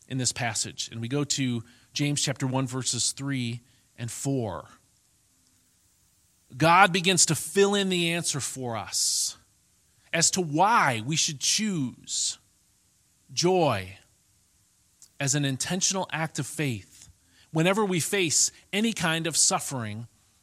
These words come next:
in life. All of that is answered in today's message. And so let's look again at our verses for today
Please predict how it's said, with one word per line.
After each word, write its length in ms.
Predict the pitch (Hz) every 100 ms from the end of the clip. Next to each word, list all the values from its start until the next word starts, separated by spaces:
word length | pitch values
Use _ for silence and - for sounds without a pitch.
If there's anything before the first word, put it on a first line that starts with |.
| _ _
in 140 | 127 127
life. 640 | 123 104 92 - - - _ _ _ _ _ _ _
All 220 | 147 185 208
of 80 | 180
that 180 | 185
is 120 | 175 -
answered 540 | 165 165 - 110 98 - _ _ - - -
in 100 | 143
today's 420 | 131 156 143 147 139
message. 720 | 135 - 104 - - - - _ _ _ _ _ _ _ _ _ -
And 100 | 135
so 100 | 180
let's 220 | 202 -
look 200 | 220 214
again 440 | 170 156 139 180 - - _ - -
at 120 | 143
our 140 | 156 151
verses 400 | 170 180 143 -
for 260 | 160 143 127
today 500 | 147 180 131 107